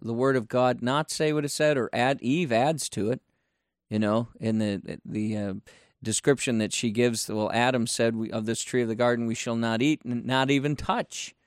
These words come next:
She even adds more to it, and we've seen that happen. And, and this same lie of the devil is being perpetrated today, even through the cor-, down through the corridors of time. We can hear this slithered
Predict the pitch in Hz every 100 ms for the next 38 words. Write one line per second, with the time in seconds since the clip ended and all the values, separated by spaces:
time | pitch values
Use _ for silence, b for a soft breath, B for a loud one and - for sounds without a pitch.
0 | _ _ _ _ - 151 160 143 143 170
1 | 196 - 131 110 107 - 104 - 113 110
2 | - 131 117 139 170 127 107 123 127 b
3 | b b - - 170 - - - 160 165
4 | 156 143 175 220 - 185 180 180 143 131
5 | 147 143 120 120 113 113 117 127 143 113
6 | 95 110 - b b b _ 139 139 131
7 | 147 135 - 165 196 151 - 113 107 117
8 | 117 127 117 131 110 110 131 _ _ _
9 | _ - 185 208 202 196 185 - 170 -
10 | 180 175 - - 170 185 190 160 165 180
11 | 185 175 165 - 165 170 170 165 160 -
12 | 180 190 170 127 120 127 127 151 147 123
13 | b b b - 131 - - - _ -
14 | - 131 170 160 156